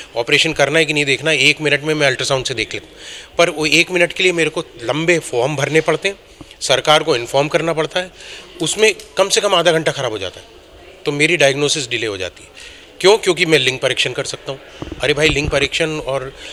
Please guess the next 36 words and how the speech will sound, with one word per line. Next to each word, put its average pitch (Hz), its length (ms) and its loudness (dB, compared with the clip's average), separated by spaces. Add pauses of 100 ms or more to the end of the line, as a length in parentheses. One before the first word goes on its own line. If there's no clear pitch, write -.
(140)
वो 139 80 -2
तीन 165 280 2
महीने 175 240 4
से 170 120 -2
पहले 151 280 0
तो 165 120 -4
ठीक 151 240 -4
है, 147 60 -4
तीन 143 220 -4
महीने 156 220 2
से 160 100 -2
पहले 151 220 2
तो 156 80 -2
कोई 160 140 0
देख 147 200 2
ही 185 40 -4
नहीं 185 100 0
सकता। 156 280 -8 (540)
तीन 175 180 2
माह 165 160 4
से 165 140 0
पाँच 147 300 0
महीने 156 260 2
पे 156 200 -2 (400)
आपने, 147 500 0 (160)
हमारा 131 340 0 (460)
abortion 127 380 0
कानून 139 360 0
ही 170 100 2
ऐसा 156 180 0
है 165 80 2
कि 151 120 -8
सब 135 240 -2
अलाउ 131 200 0
करता 135 260 -6
है 135 80 -8